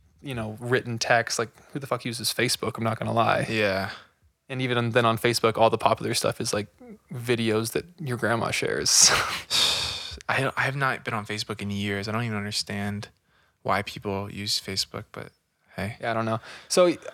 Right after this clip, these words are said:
Speaker 1: I don't know. I'm just trying to think about the most high output, high agency creative s-, skills.
Speaker 2: I think you're right. I think,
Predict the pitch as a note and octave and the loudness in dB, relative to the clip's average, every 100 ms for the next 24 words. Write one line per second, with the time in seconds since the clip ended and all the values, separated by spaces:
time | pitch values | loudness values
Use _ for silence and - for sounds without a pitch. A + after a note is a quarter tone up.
0 | - - - - F3+ F3 - C#3+ D3+ D#3+ | -14 -6 0 4 6 4 2 0 0 -4
1 | F#3 - D3+ - C#3+ - C3 A#2+ A2+ G#2+ | -8 -2 0 4 2 2 0 6 6 4
2 | - - C3+ B2 A#2+ A#2+ A#2 A2+ - - | -2 -16 -6 -2 0 2 2 0 2 6
3 | A#2 A#2 A2+ G#2+ - A#2+ G#2+ - - - | 6 6 4 2 0 0 0 -4 -14 -4
4 | A#2 A2 A2 A2 A2 G#2+ A1+ - - _ | -2 -2 -4 -4 -2 -2 -2 -6 -10 _
5 | _ _ _ _ _ _ _ - A#2 A#2 | _ _ _ _ _ _ _ -10 -6 -6
6 | A2 - - _ - - - - - - | -8 -12 -20 _ -14 -12 -4 -4 -2 -2
7 | - - - - A3+ F4 - D3+ A2+ G2 | -4 -6 -2 0 0 0 -2 0 2 2
8 | A#2 - - E3+ A#3+ - | 0 -2 -4 -4 -4 -4